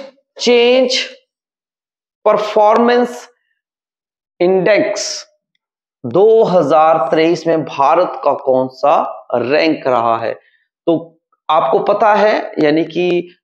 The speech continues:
जो हमारा climate है वो बदल रहा है, तो उसका performance में भारत का कौन सा rank था?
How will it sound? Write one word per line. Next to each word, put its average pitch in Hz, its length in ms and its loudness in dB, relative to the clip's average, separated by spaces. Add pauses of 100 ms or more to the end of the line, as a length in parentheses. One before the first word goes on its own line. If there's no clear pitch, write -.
जो 165 140 2
हमारा 160 380 2
climate 180 720 2
है 175 160 0
वो 175 180 0
बदल 147 360 0
रहा 180 420 2
है, 165 300 -2 (340)
तो 190 80 2
उसका 196 520 0
performance 190 840 0
में 202 240 0
भारत 185 580 0
का 180 100 2
कौन 165 320 0
सा 160 140 2
rank 147 280 2
था? 175 460 0